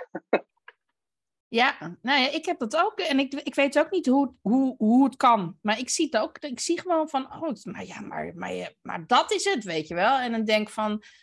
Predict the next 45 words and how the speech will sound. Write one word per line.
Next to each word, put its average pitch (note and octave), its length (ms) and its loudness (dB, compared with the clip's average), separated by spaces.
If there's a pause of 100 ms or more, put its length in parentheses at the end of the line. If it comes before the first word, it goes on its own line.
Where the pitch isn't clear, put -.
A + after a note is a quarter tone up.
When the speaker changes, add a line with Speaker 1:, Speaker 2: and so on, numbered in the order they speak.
(400)
Speaker 2:
ja, B3+ 220 2
ja. F#3 360 2
En G#3+ 160 0
ik, A3+ 140 -4
eerst B3+ 200 0
was G3+ 180 0
ik G3 80 -14
er F3+ 60 -12
verbaasd G#3 460 2
over F3+ 200 -2
dat E3 100 -10
mensen E3+ 260 -6
het - 80 -14
zelf D#3+ 200 2
niet D#3+ 180 -6
zagen, D3+ 380 -4
maar F3+ 100 -6
toen G3+ 160 -4
kwam F3+ 180 2
ik F3 100 -6
erachter - 240 -6
dat F3+ 120 0
Speaker 1:
Ja. - 40 -2
Speaker 2:
ik F#3 60 -6
mijn E3 120 -4
eigen F3+ 220 -2
goud F3+ 300 2
ook B3+ 120 0
niet B3+ 200 2
zag. D#3 220 -2
Toen F#3+ 120 -4
dacht - 200 -6
ik: - 160 -12
"Oh C4+ 160 2
ja, G#3+ 320 2
oké, A3+ 460 0
nou A#3+ 200 -4
ja, E3 260 -4
<laughs> - 40 -4
dat A#3 60 -6
is - 100 0
blijkbaar - 360 -4
normaal." A3+ 560 4 (760)
En, C#4 280 4
eh, A3+ 60 6